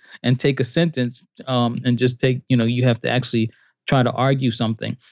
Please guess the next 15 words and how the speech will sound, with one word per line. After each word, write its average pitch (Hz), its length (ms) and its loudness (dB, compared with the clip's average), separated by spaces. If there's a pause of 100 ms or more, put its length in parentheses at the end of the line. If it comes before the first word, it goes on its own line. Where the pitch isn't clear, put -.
Now, 117 100 4
one 151 220 4
thing 151 160 0
that 135 100 0
we'll 131 160 0
mention, 135 640 -2
and, 120 340 -2 (140)
uh, 120 120 2
there 127 140 4
has 117 160 2
been 123 320 2
a 123 80 4
number 147 320 2
of 131 120 -2
organizations 131 1000 -2